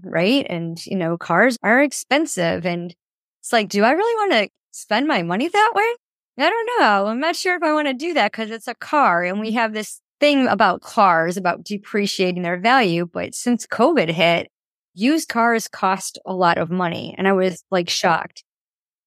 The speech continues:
So it took me, like, three weeks to say, "Okay, I'm ready to buy a new car." 'Cause in my mind, I was gonna wait till September. I was gonna, you know, set aside so much money per month to do it. But my husband's like, "No, no, no, I want a new car now." And I'm like,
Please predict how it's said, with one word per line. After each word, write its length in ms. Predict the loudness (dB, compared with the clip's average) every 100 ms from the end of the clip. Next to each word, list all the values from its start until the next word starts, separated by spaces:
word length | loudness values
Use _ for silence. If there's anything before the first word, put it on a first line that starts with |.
| _ -2
So 160 | 2
it 120 | 2
took 180 | 2 2
me, 160 | 4 4
like, 180 | 2 0
three 220 | -4 0
weeks 300 | 0 -2 -6
to 80 | -2
say, 180 | 2
"Okay, 260 | 2 2 2
I'm 160 | 2 0
ready 180 | -2
to 100 | -2
buy 140 | -2 -2
a 100 | -2
new 160 | -6
car." 400 | -6 -4 -2 -4
'Cause 180 | -8 -2
in 160 | 2 4
my 200 | 4 4
mind, 280 | 4 2 0
I 40 |
was 120 | -2
gonna 140 | -6 -4
wait 180 | -6
till 160 | -6 -10
September. 760 | -10 -10 0 4 6 6 6
I 140 | 4 2
was 180 | 0 -4
gonna, 200 | -4 -4
you 120 | -2
know, 120 | -4
set 180 | -2 -2
aside 380 | 0 0 0 -2
so 160 | -2
much 240 | -2 -2 -4
money 240 | -4 -4
per 200 | -4 -4
month 340 | 0 -2 -2 -6
to 100 | -4
do 240 | 0 4
it. 180 | 4 2
But 140 | -2
my 120 | -2
husband's 300 | -2 -2 -2
like, 140 | -4 0
"No, 220 | 2 4
no, 160 | 4 2
no, 180 | 2
I 80 | 0
want 200 | 0 -4
a 20 |
new 160 | -6 -8
car 240 | -6 -2
now." 240 | -2 -2 -4
And 100 | -8
I'm 80 | -8
like, 240 | -10